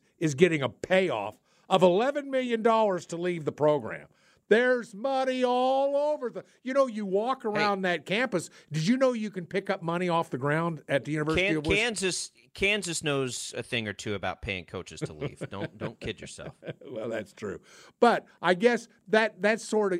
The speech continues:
Speaker 1: I'm trying to get to a point, and you've done a great job of countering me. Congratulations.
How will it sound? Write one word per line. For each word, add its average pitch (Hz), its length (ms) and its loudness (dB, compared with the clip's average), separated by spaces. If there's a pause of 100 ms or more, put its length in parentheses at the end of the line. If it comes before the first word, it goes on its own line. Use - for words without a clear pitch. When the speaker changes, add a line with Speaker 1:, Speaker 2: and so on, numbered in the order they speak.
Speaker 1:
I'm 165 180 -2
trying 277 300 0
to 214 60 0
get 175 260 2
to 165 120 2
a 143 60 0
point, 170 440 0
and 147 180 -2
you've 165 140 2
done 170 160 6
a 151 40 2
great 160 380 2
job 160 320 0
of 131 100 -6
countering 156 600 0
me. 98 100 -2
Congratulations. 127 960 -2